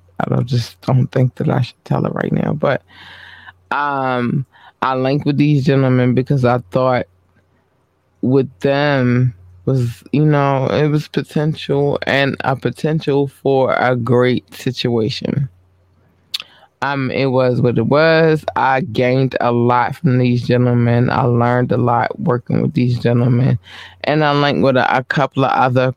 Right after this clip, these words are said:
people as well. I met some people, um, in my city that I should have known regardless, but I met these people through these people. Um, and, and, and it worked itself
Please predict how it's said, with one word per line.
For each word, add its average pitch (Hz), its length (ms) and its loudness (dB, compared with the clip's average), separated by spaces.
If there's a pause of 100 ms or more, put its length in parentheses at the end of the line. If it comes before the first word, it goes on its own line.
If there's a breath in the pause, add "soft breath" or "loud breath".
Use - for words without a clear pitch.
people 127 540 -2
as 127 240 -2
well. 127 560 0
I 120 100 2
met 123 380 0
some 131 240 -2
people, 135 560 -2 (420)
um, 127 540 0
in 165 340 2
my 175 220 2
city 131 480 -2
that 123 240 0
I 123 140 2
should 131 280 -4
have 131 400 0 (600 loud breath)
known 127 580 2
regardless, 123 640 2
but 123 200 -2
I 123 120 2
met 127 320 0
these 131 260 0
people 131 500 -2
through 131 360 2 (800)
these 156 320 0
people. 196 500 2 (540 loud breath)
Um, 135 520 -2
and, 131 400 0
and, 143 380 0
and 139 260 -2
it 135 120 0
worked 135 300 0 (280)
itself 147 640 -2